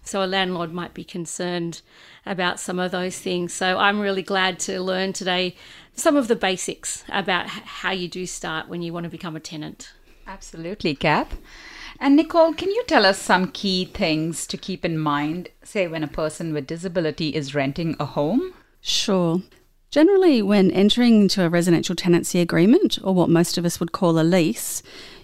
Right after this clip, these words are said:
Speaker 3: you'll be provided with a copy of the agreement, a copy of a condition report, uh, a copy of a tenant information statement, and if you are in a strata complex, you should also be given a copy of the rules.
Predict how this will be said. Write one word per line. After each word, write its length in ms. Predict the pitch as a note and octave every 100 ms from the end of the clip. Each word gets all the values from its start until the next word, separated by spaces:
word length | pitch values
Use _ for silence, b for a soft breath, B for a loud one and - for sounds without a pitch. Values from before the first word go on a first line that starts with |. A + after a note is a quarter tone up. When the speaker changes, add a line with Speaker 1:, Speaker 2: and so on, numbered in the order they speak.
| _
Speaker 3:
you'll 180 | A3+ C#4
be 100 | D4+
provided 520 | B3 G3 F3+ F#3 F3+
with 160 | F3
a 80 | E3
copy 380 | E3+ A#3+ A#3+ A#3+
of 120 | G#3
the 140 | F#3 E3+
agreement, 720 | E3 F3 G#3 E4+ G#4 - -
a 100 | G#3
copy 300 | - C#4+ C4
of 160 | A3 F#3+
a 80 | F3
condition 460 | G3 G3 - A3+
report, 640 | G#3 - F#3 F3+ D4 - - B B B B -
uh, 260 | F#3 F#3+ -
a 80 | F#3+ -
copy 240 | - C#4 C4
of 80 |
a 60 | G3
tenant 400 | - G#3+ G#3+ F#3
information 600 | G3+ - F#3 G3 - G#3
statement, 680 | - - D#3+ F#3+ C4 D#4+ - B B -
and 120 | G3+
if 100 | A3
you 140 | C#4+
are 20 |
in 80 | A#3+
a 60 | F#3
strata 360 | - C4+ D4
complex, 640 | D4 - F3+ F#3 F3 - -
you 160 | - G#3
should 180 | - A#3
also 280 | C4+ - A3
be 100 | G3
given 420 | E3 D#3+ E3+ E3+
a 80 | -
copy 280 | F3+ E3
of 120 | D#3+ D3+
the 80 |
rules. 720 | D#3+ D#3+ F3 E3+ F#3+ - -